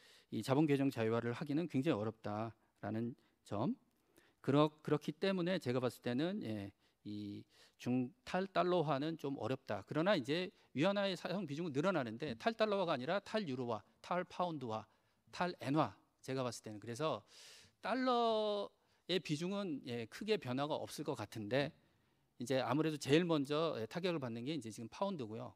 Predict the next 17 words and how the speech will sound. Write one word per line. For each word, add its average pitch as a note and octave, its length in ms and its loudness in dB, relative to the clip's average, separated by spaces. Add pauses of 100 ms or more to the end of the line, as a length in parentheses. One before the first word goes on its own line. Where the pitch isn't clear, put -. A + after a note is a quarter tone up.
그다음에 A#2+ 380 -8
엔화, C3+ 360 -6 (280)
예, G2+ 120 -10
유로화 A2 460 -4 (300)
이런 C#3 220 -4
순으로 C#3+ 420 -6
조금 F3+ 280 -8
조금씩 D3 360 -6
줄어들고 B2+ 640 -6 (520)
그래서 D3+ 260 2
이제 C3+ 320 0
위안화 C3+ 300 -2
비중이 B2 400 -6
커지는 G3+ 340 -4
쪽으로 B2+ 240 -6
가지 G#2+ 240 -10
않을까. G#2 380 -10